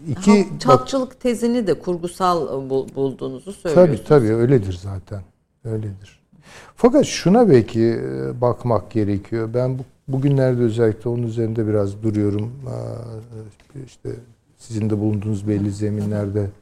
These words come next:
Speaker 2: Hı hı.
Speaker 1: tartışmaya açmak istiyorum. Aşağı yukarı bir yirmi üç, yirmi dört tez geliştirdim zihnimde. Şimdi onların içini doldurmaya çalışıyorum.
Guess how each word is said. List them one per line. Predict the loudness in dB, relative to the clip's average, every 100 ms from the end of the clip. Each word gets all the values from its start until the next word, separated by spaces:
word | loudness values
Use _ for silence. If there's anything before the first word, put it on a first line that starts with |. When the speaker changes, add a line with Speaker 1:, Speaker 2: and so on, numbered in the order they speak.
| -16
Speaker 2:
Hı |
hı. | -14 -14 -2
Speaker 1:
tartışmaya | -2 -2 -10 -6 -4
açmak | -4 -6 -8 -8
istiyorum. | -10 -10 -8 -6
Aşağı | -8 -2 -2
yukarı | 0 -4
bir | 0
yirmi | 0 2 2
üç, | 0 -6 _ _ _
yirmi | -4 -2 4
dört | 6 6 4
tez | 6 6 2
geliştirdim | -2 -2 -8 -12 -12 -6 -8
zihnimde. | -4 -4 -4 -4 0 0 0 -8 _ _ _ _ _ _
Şimdi | -2 2
onların | 4 4
içini | 2 0 2
doldurmaya | 6 6 4 2 2 0
çalışıyorum. | -2 -6 -6 -10 -10 -10